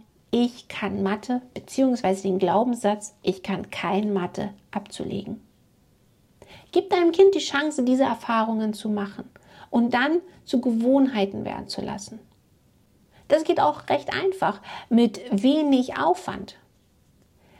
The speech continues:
Nur fünf Minuten am Tag strategisch auf dem Niveau deines Kindes,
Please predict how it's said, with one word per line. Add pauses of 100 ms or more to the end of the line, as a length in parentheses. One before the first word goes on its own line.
(300)
Nur
fünf
Minuten
am
Tag (180)
strategisch
auf
dem
Niveau
deines
Kindes,